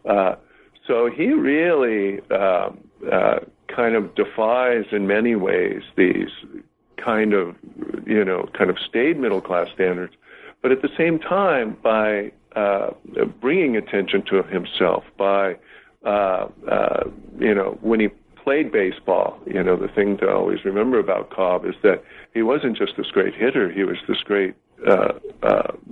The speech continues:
baseman, and that's really where his, uh, his initial fame came from, is, is his ability to steal bases, the, the chances that he took, taking dares. He, in fact, you know, defied the statistical odds, uh, as, as, uh,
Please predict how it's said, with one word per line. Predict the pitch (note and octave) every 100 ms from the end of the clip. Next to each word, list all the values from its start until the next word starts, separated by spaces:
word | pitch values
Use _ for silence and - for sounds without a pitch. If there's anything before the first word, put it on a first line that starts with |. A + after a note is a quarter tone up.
| -
baseman, | A2+ C#3 - - - - -
and | G2+
that's | G#2+ -
really | G#2+ A#2+ C3+ G2+
where | F2+ - -
his, | - - - - - -
uh, | G2
his | - G#2 F#2+
initial | F#2 A2 - -
fame | F#2+ F2
came | E2+ G#2+ A#2+ C3
from, | F2+ F#2+
is, | G2+ - -
is | - F#2 - -
his | G2
ability | G2 G2 G#2+ G2+ G2
to | - -
steal | - F#2
bases, | F2+ F#2 G2 - G2+ F#2+ -
the, | - - -
the |
chances | - - G#2 G2+ - F2+
that | - G1+
he | -
took, | - - - - - - -
taking | A2 G#2+ G#2+ F2+
dares. | F#2+ G2 F#2 F#2+
He, | A2+ G2
in | F#2
fact, | - G2+ F#2 - _
you | - G#2
know, | F#2+ G2
defied | G#2 A2+ - A#2 B2 A2+
the | G2+ -
statistical | - C3 A2 - F#2+ F#2 F2
odds, | F2 F2 F2+ - - - - -
uh, | G2 F2+ F2+ - - F2
as, | - - -
as, | G2 F#2 F#2+ - _ _ _ -
uh, | F2 - -